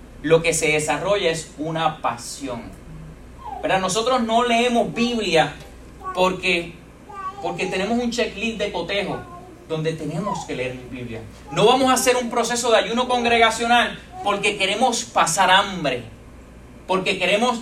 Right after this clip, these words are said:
hacer huelga de hambre. Queremos hacer un ayuno congregacional porque queremos enamorarnos de Dios.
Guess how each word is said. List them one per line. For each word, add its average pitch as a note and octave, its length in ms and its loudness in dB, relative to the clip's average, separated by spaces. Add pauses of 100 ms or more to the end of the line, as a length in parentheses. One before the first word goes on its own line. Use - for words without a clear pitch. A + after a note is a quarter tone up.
(220)
hacer F#3+ 320 0
huelga A3 420 2
de F#3 100 0
hambre. C#3+ 380 0 (240)
Queremos G#3 300 2
hacer B3+ 220 2
un B3 100 0
ayuno A#3+ 260 2
congregacional A#3 880 4 (960)
porque D#3+ 380 -2
queremos D#3+ 340 -2
enamorarnos C3+ 560 -4
de A2 120 -14
Dios. F#2+ 340 -16